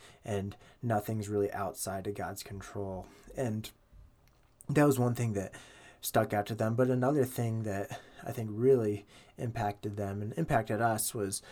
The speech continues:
when Joni shared that she's, as she looks back at the way that this accident has changed her life, she's really thankful for it,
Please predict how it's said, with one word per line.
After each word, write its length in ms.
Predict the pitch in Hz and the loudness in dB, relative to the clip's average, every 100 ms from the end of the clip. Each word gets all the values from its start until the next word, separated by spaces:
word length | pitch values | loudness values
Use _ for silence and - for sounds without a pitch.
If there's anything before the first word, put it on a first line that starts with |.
| - - | -20 -6
when 440 | 117 110 98 104 123 | -2 0 0 -4 -4
Joni 420 | 123 107 110 113 - - | 0 0 0 -2 -6 -6
shared 560 | - 110 104 104 104 107 - - | -2 2 2 2 0 -10 -16 -6
that 260 | 107 95 - - _ _ - - | -4 -4 -8 -20 _ _ -20 -10
she's, 560 | - 117 104 - - - - _ - | -4 -2 -2 -4 -6 -10 -20 _ -8
as 160 | 117 117 | -2 -2
she 160 | - 120 | 0 0
looks 260 | 117 113 | -2 -4
back 520 | - 98 95 104 - - - - _ | -8 -6 -6 -8 -12 -20 -20 -20 _
at 120 | 123 - | -12 -6
the 100 | 117 | -4
way 260 | 104 101 | 2 2
that 260 | 98 92 - - - - - - - _ - _ _ _ _ _ _ _ _ _ _ _ | 2 -4 -8 -20 -20 -20 -20 -20 -20 _ -20 _ _ _ _ _ _ _ _ _ _ _
this 380 | 127 120 101 - | -2 0 0 0
accident 460 | 101 107 - 113 104 | 0 -2 -2 -4 -4
has 120 | 104 | -6
changed 300 | - 104 95 | -4 -6 -4
her 120 | 104 | -4
life, 340 | 95 95 95 - | -2 -2 -2 -6
she's 240 | - 98 | -8 -6
really 280 | 104 104 95 | -2 0 0
thankful 540 | - 95 95 - 98 | -4 -8 -8 -8 -10
for 360 | 92 - - | -10 -14 -10
it, 80 | - | -10